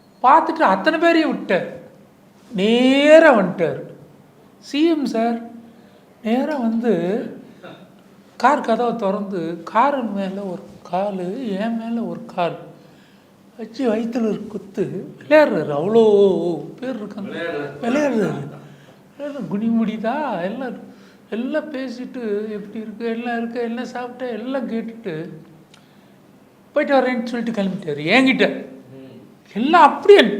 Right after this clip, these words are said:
Speaker 1: நிக்க வச்ச இடத்துல நிக்கிறாங்க சார், ஸ்டாப் பிளாக்ல. அப்ப பாலச்சந்தர் சார் ஒரு வார்த்தை சொன்னார், "உனக்கு எம் ஜி ஆர் கிட்ட செல்வாக்கு இருக்குன்னு தெரியும்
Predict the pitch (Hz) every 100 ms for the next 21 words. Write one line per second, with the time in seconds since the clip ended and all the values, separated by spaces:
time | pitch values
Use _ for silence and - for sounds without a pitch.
0 | - 202 190 - - 381 349 - 294 269
1 | 262 269 302 330 302 285 302 294 262 226
2 | 240 240 - 262 269 262 208 190 196 226
3 | - - - - - - _ - _ _
4 | _ - - 190 175 208 233 226 196 180
5 | - 175 160 147 151 160 185 - 190 -
6 | 165 151 143 - - - _ _ 202 170
7 | 170 - 160 170 202 233 - - - -
8 | _ - _ - 170 170 233 220 214 -
9 | 180 202 - - 175 180 226 226 220 202
10 | 190 202 214 233 226 202 202 214 180 180
11 | 196